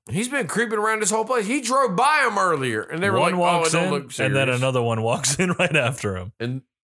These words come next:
Speaker 1: they're like, "Whatever."
Speaker 2: Dude, I feel so bad for this fucking girl, Samantha. Like I said, like, I don't know. Like, Halloween's never been one of those franchises that, like, demonizes, like, being a whore or anything like that. Not that she is. I'm just saying, like,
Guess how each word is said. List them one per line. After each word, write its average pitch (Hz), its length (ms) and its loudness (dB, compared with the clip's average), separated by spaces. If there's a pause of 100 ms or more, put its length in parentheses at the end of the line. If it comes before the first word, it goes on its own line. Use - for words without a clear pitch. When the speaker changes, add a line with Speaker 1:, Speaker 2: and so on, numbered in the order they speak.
Speaker 1:
they're 147 240 0
like, 139 180 -2
"Whatever." 151 540 0 (440)
Speaker 2:
Dude, 170 220 -2
I 185 140 -4
feel 175 260 -2
so 101 340 -2
bad 95 320 -4
for 98 140 -8
this 95 160 -6
fucking 92 380 -8
girl, 90 460 -8
Samantha. 110 600 -2 (640)
Like 202 180 0
I 127 80 2
said, 104 360 -2
like, 98 260 -2 (1080)
I 190 60 0
don't 180 120 0
know. 101 260 0
Like, 107 180 -2
Halloween's 190 420 0
never 135 240 0
been 117 180 -2
one 110 160 -2
of 107 80 -4
those 104 300 -2
franchises 104 600 -4
that, 98 120 -4
like, 95 380 -6
demonizes, 101 720 -6
like, 95 180 -8
being 101 200 -4
a 90 60 -8
whore - 120 -14 (320)
or - 20 -4
anything 92 300 -8
like 92 160 -8
that. - 120 -6
Not 135 220 -4
that 120 140 -4
she 104 220 -6
is. 85 300 -6
I'm 92 120 -10
just 95 120 -8
saying, 92 220 -6
like, 87 200 -10